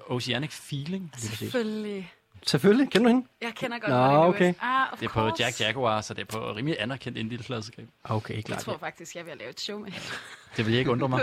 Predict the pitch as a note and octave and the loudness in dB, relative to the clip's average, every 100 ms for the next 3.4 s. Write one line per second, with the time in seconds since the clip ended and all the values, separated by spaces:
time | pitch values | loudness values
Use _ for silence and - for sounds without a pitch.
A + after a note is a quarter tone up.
0 | - F3+ C#3 E3 F3 - - D#3 F3 E3 | 2 4 8 8 10 8 6 8 10 8
1 | - D3+ D3+ C#3+ C3 B2 B2 C#3+ C3+ C3 | 6 6 6 8 8 6 6 6 6 6
2 | D3 F#3 F#3+ F#3+ E3+ D#3 - D#3+ D3 C#3 | 6 8 8 8 8 6 6 6 4 4
3 | - D#3+ D3+ C#3 | 2 6 6 6